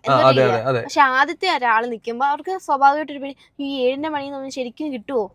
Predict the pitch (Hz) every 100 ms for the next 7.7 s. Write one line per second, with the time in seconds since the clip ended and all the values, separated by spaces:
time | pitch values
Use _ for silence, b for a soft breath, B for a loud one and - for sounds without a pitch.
0 | _ 254 339 139 147 143 139 127 131 156
1 | 185 180 180 180 175 180 180 180 170 165
2 | 156 147 135 123 320 277 240 - _ _
3 | - 302 226 240 - 320 302 - 285 294
4 | 277 285 302 254 208 180 - - 120 95
5 | - 151 160 170 170 175 180 170 151 147
6 | 147 143 143 139 135 - 135 131 123 135
7 | 131 135 123 110 110 247 233